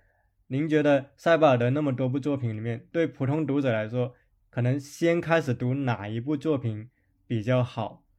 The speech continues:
然后第二个问题是，从《眩晕》到《移民土星之环》，乃至到集大成之作《奥斯特利茨》里面，塞巴尔德他的风格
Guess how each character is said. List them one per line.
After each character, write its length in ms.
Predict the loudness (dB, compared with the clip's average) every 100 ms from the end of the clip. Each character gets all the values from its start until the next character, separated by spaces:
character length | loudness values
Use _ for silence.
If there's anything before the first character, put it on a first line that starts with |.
| _ _ _ _ _ -4
然 140 | 2
后 140 | 2 2
第 280 | 0 6
二 140 | 8 8
个 140 | 6
问 180 | 4 2
题 180 | 0 -2
是， 500 | -2 0 0 0 -6 _ _ _ _ _ _
从 220 | -4 -2
《眩 440 | -4 0 2 2 2
晕》 440 | 2 2 0 -4
到 540 | 2 6 8 6 2 -4 _ _ _ _ -6
《移 260 | 0 2
民 320 | 2 0 -2
土 220 | -4 -4 -2
星 240 | -2 -2
之 160 | 0 0
环》， 340 | 0 -4 -4
乃 200 | -4 -4
至 180 | -4 0
到 340 | 4 4 2 -2 _
集 240 | _ -6 0
大 240 | 2 2
成 300 | 0 -6 -8
之 180 | -6 -4
作 340 | -2 -4 -4 -6
《奥 220 | -2 -2
斯 140 | -2
特 200 | -8 -4
利 160 | -2 -2
茨》 240 | -4 -10
里 100 | -8
面， 220 | -8 -10 -14 _ _ _ _
塞 320 | _ 2 2 6
巴 240 | 8 8
尔 80 | 6
德 540 | 2 2 2 0 -4 _ _ _ _
他 180 | 0
的 140 | 2 2
风 400 | 0 -4 -4 -2
格 460 | 2 4 2 -2